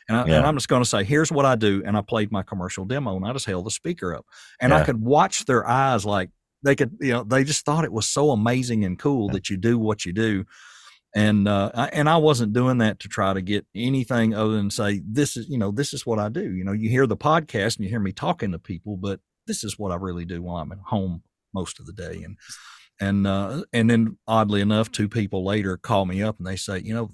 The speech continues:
Speaker 1: the guy that has the radio station here, he does all the commercials. If I could
Speaker 2: Yeah.
Speaker 1: pay you, like, fifty bucks, could you put your voice on mine
Speaker 2: <laughs>
Speaker 1: instead of his?" And I'm like, yeah, because it only goes eight miles. So, yeah, I'll, I'll, uh,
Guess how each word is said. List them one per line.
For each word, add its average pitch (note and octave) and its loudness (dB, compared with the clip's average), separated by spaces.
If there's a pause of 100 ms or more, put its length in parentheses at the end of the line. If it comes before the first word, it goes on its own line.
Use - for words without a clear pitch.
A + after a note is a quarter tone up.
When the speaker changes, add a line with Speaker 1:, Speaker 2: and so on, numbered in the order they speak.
Speaker 1:
the G#2 -10
guy D3 -4
that E3 -6
has A#2+ -6
the E2+ -10
radio A2+ -2
station A#2+ -4
here, B2 -2
he D3 -2
does B2 0 (180)
all B2 4
the C3+ -2
commercials. C#3+ -4 (480)
If D3+ -6
I G#3 -4
could B3 -2
Speaker 2:
Yeah. C3 -4
Speaker 1:
pay F#3 0
you, F#3 -2
like, C#3 0 (180)
fifty D3+ -4
bucks, A2 0
could G#2+ -2
you D#3+ -2 (360)
put - 0
your D3 2
voice C#3 2
on C#3 2
mine C3+ 2
Speaker 2:
<laughs> - -
Speaker 1:
instead C#3 2
of C#3+ 0
his?" D#3 2
And B2 0
I'm A#2+ 0
like, A2+ 2 (560)
yeah, F3 4
because C3 2
it B2 2
only F3+ 4
goes C#3+ 2
eight B2+ 0
miles. G#2 -2
So, G2 -4
yeah, A2 0 (100)
I'll, B2 0 (240)
I'll, D#3 -10
uh, A#2+ -8